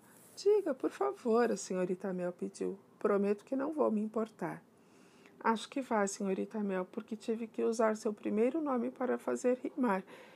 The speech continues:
e por isso que acho que não vou dizer." "Como você sabe meu primeiro nome?" "Ouvi outra professora falando com a senhora um pouco antes de entrarmos na classe. Ela a chamou de Jenny."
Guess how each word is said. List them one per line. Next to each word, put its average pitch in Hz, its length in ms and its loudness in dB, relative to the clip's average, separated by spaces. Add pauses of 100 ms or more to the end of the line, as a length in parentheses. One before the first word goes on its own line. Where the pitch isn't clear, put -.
(360)
e 240 80 4
por 240 260 0
isso 240 260 -2
que 262 140 -6
acho 240 220 -4
que 262 100 -2
não 262 200 2
vou 254 220 2
dizer." 233 460 -2 (1160)
"Como 440 260 2
você 220 240 2
sabe 190 300 0
meu 190 160 2
primeiro 196 440 -2
nome?" 180 460 -4 (680)
"Ouvi 311 280 2
outra 294 200 -2
professora 262 600 0
falando 208 420 0
com 208 220 -2
a 196 80 -2
senhora 196 460 0
um 208 40 0
pouco 202 360 0
antes 202 200 -2
de 208 100 -2
entrarmos 202 580 0
na 214 160 -2
classe. 196 560 -2 (260)
Ela 220 240 6
a 208 60 2
chamou 214 420 0
de 233 180 -2
Jenny." 196 560 2